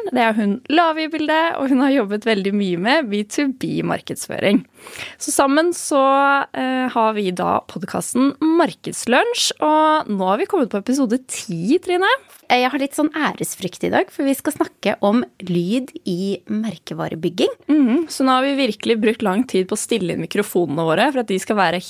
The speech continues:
Speaker 1: helt presis og riktig, så vi får god lyd i hele episoden.
Speaker 2: Ja, og, eh, altså, innenfor merkevarebygging så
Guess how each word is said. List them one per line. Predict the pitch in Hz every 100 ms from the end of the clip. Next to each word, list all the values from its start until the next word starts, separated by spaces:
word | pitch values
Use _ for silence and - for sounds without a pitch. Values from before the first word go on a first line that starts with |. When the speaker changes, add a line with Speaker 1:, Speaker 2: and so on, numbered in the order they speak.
| -
Speaker 1:
helt | 196 196 202 202 - -
presis | - 202 - 175 -
og | -
riktig, | 180 - - 247 370
så | - 196
vi | 202
får | 220 190
god | 175 254 285 302
lyd | 226 226 240 185
i | - 202 220
hele | 196 165
episoden. | - 185 160 - - 285
Speaker 2:
Ja, | 254 277
og, | 392 339 349 349 339
eh, | 339 339 330
altså, | 302 349 320 285
innenfor | - - 277 226
merkevarebygging | 294 180 - 175 175 165 196 160 254 294
så | 285 - - 240 226 240